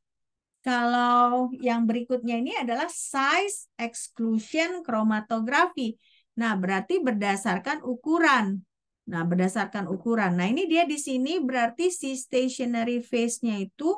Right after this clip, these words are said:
adalah material yang berpori. Material yang berpori. Nah, jadi, eh, makanya kalau kita punya, eh, solut dengan ukuran besar, artinya dia nggak bisa masuk ke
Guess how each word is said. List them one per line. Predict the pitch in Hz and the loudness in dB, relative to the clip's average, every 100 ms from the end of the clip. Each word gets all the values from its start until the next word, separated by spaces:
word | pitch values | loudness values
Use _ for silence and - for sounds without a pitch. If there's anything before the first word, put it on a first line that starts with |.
| - _ - _ - | -4 _ -20 _ -4
adalah | 220 214 190 190 175 185 247 370 - _ _ _ | 0 2 2 2 4 4 6 4 0 _ _ _
material | 220 226 226 - 202 202 220 277 339 | -2 0 0 -4 -6 -2 0 2 0
yang | 277 226 226 | 0 0 0
berpori. | 214 220 - 311 330 311 277 247 226 - _ _ _ _ _ _ _ _ _ _ _ _ _ _ _ | -2 -6 -6 -2 0 -2 -4 -6 -6 -10 _ _ _ _ _ _ _ _ _ _ _ _ _ _ _
Material | 190 185 190 190 190 185 196 | -4 -4 -2 -2 0 -2 0
yang | 190 | 2
berpori. | 185 180 202 208 208 160 170 | 2 0 -4 -4 -4 -4 -4
Nah, | 240 | -6
jadi, | 175 180 277 381 _ _ _ | -2 0 0 -4 _ _ _
eh, | - 160 156 - | -8 -6 -6 -8
makanya | - 170 175 202 | -6 -4 0 -2
kalau | - 247 208 202 180 | -2 -2 -2 -4 -4
kita | 226 214 208 | -6 -4 -6
punya, | 208 202 202 202 196 208 _ _ _ - | -6 -4 -2 -2 -4 -6 _ _ _ -6
eh, | 190 | -4
solut | 202 - 226 214 214 214 - | -2 -2 -2 0 0 0 -4
dengan | 196 196 196 190 185 - _ _ - | -4 -2 0 0 -2 -6 _ _ -8
ukuran | 196 226 220 208 202 | -6 -4 -2 0 0
besar, | 285 330 269 202 208 320 330 _ _ _ _ | 0 -2 2 4 4 0 -6 _ _ _ _
artinya | 214 220 233 247 320 | -2 0 0 0 0
dia | 311 349 | 0 0
nggak | 208 226 | 0 0
bisa | 311 311 | 0 -2
masuk | 269 247 - | -2 -4 -6
ke | - | -8